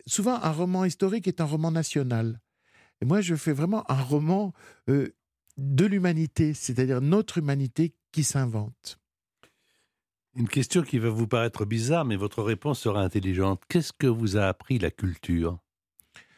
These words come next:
Speaker 1: Euh, que je n'avais pas toujours raison, <laughs> euh,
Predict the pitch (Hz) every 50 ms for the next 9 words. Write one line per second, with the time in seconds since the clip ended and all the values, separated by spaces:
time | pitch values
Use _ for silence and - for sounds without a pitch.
0 | _ _ _ _ _ _ - _ _ _ _ _ _ _ _ _ _ _ _ _
1 | _ _ - - 131 131 131 127 123 120 120 127 123 123 120 123 127 127 127 117
2 | 107 - - 120 107 - 123 110 120 113 123 123 113 - 117 107 110 101 98 110
3 | 107 98 123 135 143 156 180 202 - - _ _ - - - - - - - -
4 | - - - 151 135 120 123 123 120 120 123 123 123 120 117 117 117 120 120 117